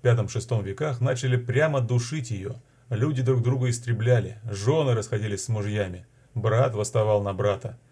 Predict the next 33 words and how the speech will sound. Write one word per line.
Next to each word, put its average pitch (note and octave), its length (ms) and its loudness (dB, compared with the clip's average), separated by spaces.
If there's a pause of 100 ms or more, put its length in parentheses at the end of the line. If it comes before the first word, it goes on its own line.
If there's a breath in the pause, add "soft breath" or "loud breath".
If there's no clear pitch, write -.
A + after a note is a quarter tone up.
(180 soft breath)
Целые C3+ 360 2
народы A#2 400 4
вели G#2+ 200 -2
между G#2 300 -6
собой G2+ 320 0
войны G#2+ 380 0
из-за G2+ 160 -4
того, A2+ 420 2 (160 loud breath)
чтобы A#2+ 320 0
определить, A#2 500 0
сколько C3+ 520 -4
в A#2 40 -4
Христе A#2 480 -4
было A#2 240 0
человечности, G#2+ 760 -2
а F#2+ 100 0
сколько - 340 -2
божества. F#2+ 600 -6 (280 soft breath)
Или B2 200 2
как D3+ 240 0
понять, B2+ 340 -2
что - 160 -6
под A#2 160 -2
видом G#2 240 -2
хлеба A2+ 360 2
и G2+ 60 0
вина A2 360 0
мы G#2 100 0
принимаем G#2 500 -2
его G2+ 240 -2
плоть A2 360 -2
и G#2 40 -4
кровь. - 300 -6